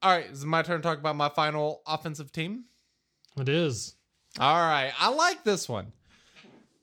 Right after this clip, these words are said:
Speaker 1: R J T, B B eight, and Smuggler Han?
Speaker 2: <laughs> Question
Speaker 1: Yes.
Speaker 2: mark?
Speaker 1: Smuggler Han. Um,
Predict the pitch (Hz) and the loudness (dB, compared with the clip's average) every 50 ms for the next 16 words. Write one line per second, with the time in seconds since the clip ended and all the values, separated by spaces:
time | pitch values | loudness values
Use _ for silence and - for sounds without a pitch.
0 | _ _ _ _ _ _ _ _ - - - - 220 226 247 196 233 226 226 220 | _ _ _ _ _ _ _ _ -18 -6 2 4 6 6 6 6 4 4 2 2
1 | - 220 214 208 202 170 156 190 196 190 170 190 175 175 175 170 170 175 175 175 | 2 0 0 0 0 0 2 2 2 2 2 4 4 6 6 6 6 4 2 -2
2 | - - 156 151 156 151 151 151 147 147 139 139 131 - _ _ _ _ _ _ | -4 2 4 6 6 6 6 4 0 -2 -4 -6 -8 -8 _ _ _ _ _ _
3 | _ _ _ _ _ - - - - - - - - - _ _ _ _ - - | _ _ _ _ _ -20 -20 -20 -20 -20 -20 -20 -20 -20 _ _ _ _ -16 -12
4 | - - - - - 131 135 127 131 139 135 151 160 156 151 139 - - 127 123 | -10 -8 -8 -8 -6 0 2 2 2 2 0 -2 -2 0 -2 -2 -2 -2 0 0
5 | 127 139 170 233 359 403 440 453 415 - - - - _ _ _ _ _ _ _ | 2 2 2 0 0 -4 -6 -10 -12 -14 -16 -20 -20 _ _ _ _ _ _ _
6 | - - - 185 - - - - - - _ - 151 147 139 139 139 131 113 - | -18 -12 -12 -12 -12 -12 -16 -20 -20 -20 _ -2 -2 0 2 4 2 2 2 0
7 | 294 302 320 339 - - - - _ _ _ _ _ _ _ _ _ _ - - | -2 -2 -2 -2 -4 -6 -12 -16 _ _ _ _ _ _ _ _ _ _ -12 -10
8 | - - - 131 127 117 120 127 131 147 165 170 165 156 139 131 113 107 101 95 | -8 -6 -4 -4 0 0 0 0 0 -2 -2 -2 0 0 -2 -2 -2 -2 -2 -4
9 | 87 87 98 110 127 - _ _ _ _ _ _ _ - 160 160 160 160 151 139 | -6 -6 -8 -12 -16 -20 _ _ _ _ _ _ _ 2 4 6 6 4 2 0
10 | 131 131 127 | -4 -8 -14